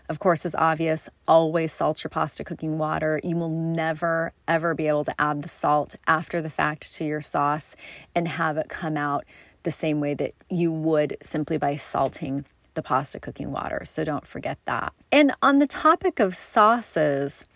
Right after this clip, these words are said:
I think a lot of people are under the impression that sauce comes from a jar, that you buy pasta and you buy the sauce, and, or you make the sauce in a separate saucepan, maybe Alfredo sauce or something like that. And pasta really shouldn't be sort of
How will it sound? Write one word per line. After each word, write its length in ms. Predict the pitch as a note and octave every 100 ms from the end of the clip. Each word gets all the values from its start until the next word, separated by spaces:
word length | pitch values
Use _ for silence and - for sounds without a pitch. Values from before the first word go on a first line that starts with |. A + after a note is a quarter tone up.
| _ _ _ _ _ - _ C#4+
I 60 |
think 220 | - A#4
a 100 | A#4+
lot 280 | C4+ G#3+ A3
of 100 | A#3+
people 260 | - B3 A3
are 140 | F#3+
under 240 | - F3+ G3
the 100 | F#3
impression 520 | E3+ - G3+ - F3
that 160 | D#3+ -
sauce 920 | - G#3+ A3 A#3+ C4+ - - - - - -
comes 260 | G#3 F#3+
from 100 | A#3+
a 60 | A#3+
jar, 320 | D4 F3+ D3
that 160 | D#3 -
you 80 | E3+
buy 260 | E3 F#3
pasta 560 | - E3 E3 - F3 E3+
and 60 |
you 80 | D#3
buy 180 | D3+ D#3+
the 80 | F3+
sauce, 540 | - D#3 D#3 E3+ - - - - - _ _ -
and, 460 | F3 E3+ E3 E3 -
or 260 | F#3+ F3 F3
you 220 | D#3+ E3+
make 480 | E3 E3+ F#3+ - -
the 100 | F3+
sauce 580 | - D3 D3 C#3+ - -
in 180 | E3+ E3
a 80 | F3
separate 520 | - C#3+ - E3 - _ _ - _ -
saucepan, 1040 | - D3+ C#3+ - - - C3+ A#2+ B2+ F#3
maybe 280 | F3 D3 D#3+
Alfredo 520 | D3 D3+ D3 D3 D3
sauce 420 | D#3+ - C#3+ D#3+ -
or 40 |
something 260 | D#3+ D#3 D#3
like 140 | F3+
that. 180 | A#3 D4
And 160 | E4+ -
pasta 460 | - F#4+ - D4+
really 220 | A3+ A3 A3
shouldn't 340 | - A3 A3+
be 240 | G#3 G3
sort 220 | F3+ F3+
of 100 | E3